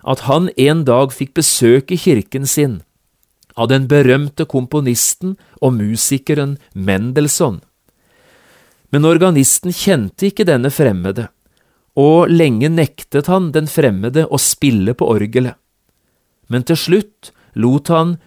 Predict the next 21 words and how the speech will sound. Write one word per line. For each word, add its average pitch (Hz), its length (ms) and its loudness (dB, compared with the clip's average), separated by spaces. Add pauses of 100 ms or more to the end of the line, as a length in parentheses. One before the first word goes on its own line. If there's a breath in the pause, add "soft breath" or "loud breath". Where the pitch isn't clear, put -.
(160 soft breath)
uten 156 400 0
å - 40 -
vite 131 440 0
hvem 151 240 0
Mendelssohn 135 640 -2
var, 147 380 0 (580)
denne 135 240 2
fremmede 117 480 0
spille. 101 460 -2 (1300)
Og 131 300 4
organisten 147 560 2
fikk 120 320 -2
nok 139 160 -2
sine 143 320 0
tanker, 117 560 -4 (480)
da 117 160 2
han 160 160 4
hørte 143 560 2
et 139 160 0
fantastisk - 1200 -4
orgelbrus 139 1120 0